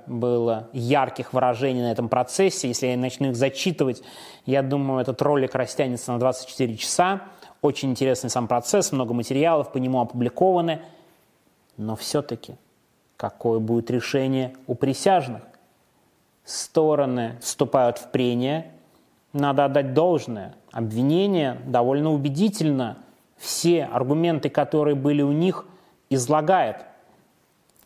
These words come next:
Естественно, защита максимально старается эти обвинения разбить. Последнее слово за судьёй.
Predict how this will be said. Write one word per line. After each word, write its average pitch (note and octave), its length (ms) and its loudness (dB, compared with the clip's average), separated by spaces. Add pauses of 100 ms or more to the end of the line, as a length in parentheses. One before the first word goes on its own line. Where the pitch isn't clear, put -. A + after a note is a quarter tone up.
Естественно, A#2 1160 -2 (200)
защита C#3 960 0 (460)
максимально C#3+ 720 0
старается B2+ 600 0
эти B2 200 0
обвинения A#2 480 0
разбить. C3 480 0 (1900)
Последнее G#3 480 2
слово G3+ 320 4
за E3 140 2
судьёй. F3 580 2